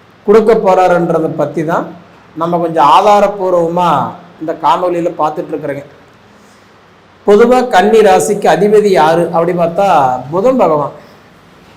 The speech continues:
கல்விக்காரகன், புத்திக்காரகன், ஞானக்காரகன் சொல்றவர் தான் உங்க ராசிக்கு அதிபதி. அந்த புதன் பகவான் இப்போ உங்க ராசிக்கு எத்தனாவது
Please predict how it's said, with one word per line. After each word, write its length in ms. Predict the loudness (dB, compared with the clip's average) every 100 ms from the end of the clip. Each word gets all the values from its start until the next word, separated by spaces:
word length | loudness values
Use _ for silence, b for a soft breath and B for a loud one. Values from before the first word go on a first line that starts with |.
| -20 -20 -20 -20 -4 0
கல்விக்காரகன், 840 | 0 0 0 0 -2 0 -2 -4 -6
புத்திக்காரகன், 720 | -4 -4 -2 -2 0 -2 -2 -4
ஞானக்காரகன் 800 | -2 0 -2 -2 -2 -2 -2 -4
சொல்றவர் 440 | -2 -2 -2 -2 0
தான் 120 | 0
உங்க 120 | 0 0
ராசிக்கு 320 | -2 -4 -4 -2
அதிபதி. 340 | -2 -6 -8 -10 -20 -20 -20 -20 -20 _ -20 -20 _ _ _ _ _ -4 0
அந்த 180 | 2 0 2
புதன் 260 | 2 2 2
பகவான் 380 | 2 2 2 0 -4
இப்போ 160 | -2 0 2
உங்க 160 | 2 2 2
ராசிக்கு 420 | 2 0 -2 -4
எத்தனாவது 440 | -2 -2 -2 -2